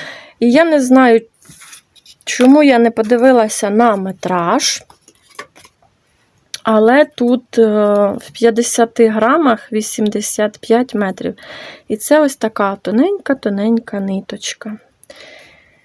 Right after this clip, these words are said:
Ярнар Dolce Baby. Тому що відповідного кольору не було в інших таких, знаєте, пряжах, які я раніше брала.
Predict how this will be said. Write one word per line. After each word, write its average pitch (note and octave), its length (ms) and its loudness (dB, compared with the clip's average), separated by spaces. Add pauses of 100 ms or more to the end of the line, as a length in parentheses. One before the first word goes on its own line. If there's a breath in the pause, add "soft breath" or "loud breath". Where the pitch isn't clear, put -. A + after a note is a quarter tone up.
(320 loud breath)
Ярнар B3+ 520 4
Dolce G#3+ 680 -2
Baby. A3+ 560 0 (1300 loud breath)
Тому D4+ 200 2
що D4 220 4 (100)
відповідного D4 680 2
кольору F4 400 4
не B3+ 160 6
було C4+ 400 2
в A3+ 40 -2
інших A3+ 500 -2
таких, A3 340 -4
знаєте, C#4+ 400 2
пряжах, C#4+ 580 0
які A3 240 -2
я A3+ 160 4
раніше A#3+ 540 4
брала. A#3 500 2